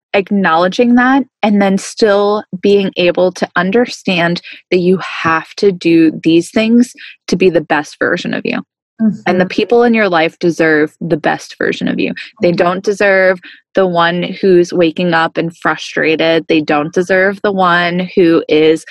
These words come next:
Speaker 1: half in, half out, right? We're kinda, like, straddling the fence, half listening. Like, that's not a present mom either. You know,
Speaker 2: Right.
Speaker 1: that's not a
Speaker 2: Yeah.
Speaker 1: present wife.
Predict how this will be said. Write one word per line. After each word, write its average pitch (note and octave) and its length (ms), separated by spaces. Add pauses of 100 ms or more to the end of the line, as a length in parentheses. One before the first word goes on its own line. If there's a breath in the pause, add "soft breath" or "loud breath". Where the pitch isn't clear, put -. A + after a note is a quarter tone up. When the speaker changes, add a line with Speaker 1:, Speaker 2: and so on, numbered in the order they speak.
(220 loud breath)
Speaker 1:
half F3 320
in, E3 220
half E3+ 320
out, D#3 260
right? D#3 180
We're E3 140
kinda, E3 260
like, D#3+ 200
straddling E3+ 500
the E3+ 80
fence, E3 420
half D3 300
listening. E3+ 480 (320 loud breath)
Like, G#3+ 160
that's - 220
not A4 160
a E4+ 40
present D#3 440
mom D#3+ 260
either. G3+ 480 (300)
You G#3+ 80
know, F3+ 100
Speaker 2:
Right. F#3 100
Speaker 1:
that's - 200
not C4 140
a C4+ 60
Speaker 2:
Yeah. A3+ 100
Speaker 1:
present G#3+ 300
wife. E3+ 540